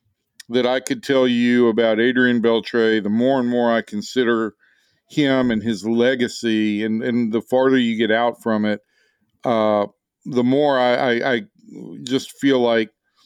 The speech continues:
all he's going to do is, is elevate the Hall of Fame museum. Um, there's very few players who brought the, the, the combination of talent,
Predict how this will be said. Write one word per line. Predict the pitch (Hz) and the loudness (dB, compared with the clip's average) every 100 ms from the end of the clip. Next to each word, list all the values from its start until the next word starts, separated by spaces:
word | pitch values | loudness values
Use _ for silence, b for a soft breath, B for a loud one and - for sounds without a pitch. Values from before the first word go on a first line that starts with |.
| b b b _ - | b b b _ -4
all | 139 151 | 0 2
he's | 143 151 117 | 2 0 0
going | 139 131 | 0 2
to | 117 | 0
do | 104 120 123 117 110 110 - | 0 0 2 2 2 0 -2
is, | 123 113 107 101 - | -2 0 -2 -4 -8
is | 127 113 95 - - | -4 -2 -4 -6 0
elevate | 135 135 110 110 110 - - | 2 2 2 2 0 -4 -6
the | 113 | -2
Hall | 113 113 | 0 2
of | 107 | 0
Fame | - 117 113 107 104 | 0 0 0 -2 -4
museum. | 123 113 98 123 110 101 101 _ _ | -4 -4 -2 -2 -2 -4 -12 _ _
Um, | 123 107 107 101 98 - B B B B B B _ _ _ _ _ _ _ _ _ _ - | -4 -2 -2 -4 -8 -12 B B B B B B _ _ _ _ _ _ _ _ _ _ -6
there's | 110 143 120 | 0 2 2
very | 113 147 143 | 2 2 2
few | - 139 | 0 -4
players | - 139 135 117 | 0 0 2 0
who | - | -2
brought | 113 117 127 127 - | -2 0 2 0 -4
the, | 127 117 110 113 | -2 2 2 0
the, | 123 113 - | 0 0 -2
the | |
combination | 110 - 131 120 120 120 110 113 107 | -6 -4 -2 0 0 -2 -2 -4 -2
of | 147 117 110 101 92 - b b b b _ | 0 2 2 0 -2 -12 b b b b _
talent, | - 151 147 143 139 135 - | -10 -4 -2 0 0 -4 -12